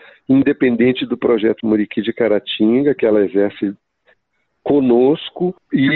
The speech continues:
existem diversas pesquisas que acontecem ao longo do, dos anos, né? Todo ano tem,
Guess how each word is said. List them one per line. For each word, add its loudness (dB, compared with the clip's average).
existem 0
diversas -2
pesquisas -2
que -4
acontecem -2
ao 0
longo 0
do, -2
dos 0
anos, 0
né? 0
Todo 0
ano 0
tem, -2